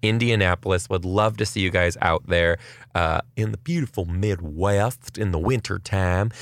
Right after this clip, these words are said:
Get your tickets at mister D times three dot com. Bring a friend, have some fun. And as for right now, I don't think I'm going back on the road until March, it's looking like. Gonna take some time off for a very special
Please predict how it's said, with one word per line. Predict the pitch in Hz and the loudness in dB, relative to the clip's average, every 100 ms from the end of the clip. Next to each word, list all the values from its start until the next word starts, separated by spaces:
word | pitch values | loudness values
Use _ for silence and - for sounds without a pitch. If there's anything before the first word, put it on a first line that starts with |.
| - - | -10 -6
Get | 127 | -4
your | 117 | -2
tickets | 117 101 | -2 0
at | 104 | 0
mister | 101 101 120 | 0 -2 -2
D | 101 | -2
times | 90 - 92 92 | -2 -2 -2 -2
three | - 90 | -2 -2
dot | 85 85 82 | 0 0 -2
com. | - 120 117 117 - _ _ | -2 0 0 -2 -10 _ _
Bring | 107 98 | 0 0
a | |
friend, | 87 - 107 110 123 - - _ | 0 2 2 2 0 -6 -20 _
have | - 98 87 | 0 2 2
some | - 90 | 0 0
fun. | - 104 104 123 139 _ _ _ - | 2 2 4 2 -2 _ _ _ -6
And | 117 - | -6 -2
as | 110 120 113 - | 0 0 0 -2
for | 151 131 | 0 4
right | 110 110 - | 4 2 0
now, | 95 95 123 160 - - - - | 2 2 2 -2 -8 -20 -8 -2
I | 175 | 0
don't | 175 | 2
think | 117 104 | 2 2
I'm | 107 | 2
going | 117 117 | 0 0
back | 123 127 131 | 0 0 0
on | 127 | 0
the | 127 | 0
road | 131 139 139 | 0 2 0
until | 127 127 156 143 | -2 -2 0 0
March, | 127 123 165 - - - - | 0 2 0 -2 -6 -6 -6
it's | 92 - | -8 -4
looking | 92 87 80 | -4 -2 -2
like. | 80 78 | -2 -2
Gonna | - 113 | -2 -2
take | 131 139 | -2 -6
some | - 123 | -4 -8
time | 117 135 127 123 | -4 -2 0 2
off | 131 110 92 - - - _ | 2 2 -2 -8 -20 -20 _
for | - 120 | -4 0
a | 107 | 0
very | 120 127 147 147 - _ _ - | 0 0 0 -4 -8 _ _ -20
special | - 123 113 - 107 | -6 -4 -2 0 -2